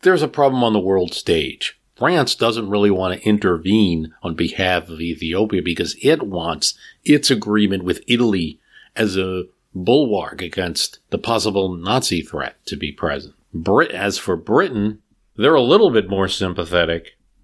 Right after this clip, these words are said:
They don't want to act alone. Here's what Mussolini thinks. Instead of recognizing the rights of Italy, the League of Nations dares talks of sanctions. "Until there is proof to the contrary, I refuse to believe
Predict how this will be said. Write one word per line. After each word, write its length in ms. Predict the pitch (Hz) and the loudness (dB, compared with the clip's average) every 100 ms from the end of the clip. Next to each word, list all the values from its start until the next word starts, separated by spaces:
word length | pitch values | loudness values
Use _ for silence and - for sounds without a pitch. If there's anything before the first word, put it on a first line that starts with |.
| _ _ _ | _ _ _
They 100 | 127 | -2
don't 100 | 143 | 2
want 100 | 110 | 2
to 60 | 98 | 0
act 180 | 92 | -2
alone. 400 | 92 92 107 90 - _ _ _ _ | -2 0 0 -2 -10 _ _ _ _
Here's 140 | 180 | 2
what 100 | 185 | 4
Mussolini 520 | 127 123 92 113 185 90 | 2 2 2 2 2 0
thinks. 540 | - 73 - - - _ _ _ _ _ _ _ _ _ _ | -4 -10 -14 -16 -18 _ _ _ _ _ _ _ _ _ _
Instead 340 | - - 151 165 | -6 -2 2 2
of 140 | 131 | 2
recognizing 760 | 127 120 107 110 110 107 101 85 | 0 0 -4 -4 -2 0 -2 0
the 140 | 90 | -2
rights 540 | 85 95 127 123 - | -2 0 0 0 -4
of 120 | 107 - | -8 -2
Italy, 520 | 117 107 95 90 82 - _ | 0 2 2 0 -2 -8 _
the 100 | 101 | 0
League 460 | 92 101 156 151 120 | 0 2 2 2 0
of 120 | 95 | 0
Nations 480 | 107 113 - 98 85 | 2 2 2 -2 -4
dares 520 | 80 117 131 113 - | -4 0 2 0 -2
talks 400 | - 95 90 - | -4 -6 -6 -12
of 180 | 80 - | -12 -10
sanctions. 960 | - - 87 - - - 78 - - - _ _ _ _ _ _ _ _ _ _ | -8 -6 -6 -6 -6 -8 -16 -18 -18 -18 _ _ _ _ _ _ _ _ _ _
"Until 320 | - - 160 175 | -6 0 2 2
there 160 | 156 | 2
is 100 | 131 | 0
proof 260 | - 160 - | 2 2 4
to 60 | 123 | -2
the 80 | |
contrary, 380 | 104 120 107 120 | 0 -2 0 2
I 40 | 180 | 4
refuse 680 | 110 98 - 147 156 123 | 4 2 -4 -2 2 2
to 100 | - | 0
believe 420 | 90 87 82 73 | -4 -4 -4 -6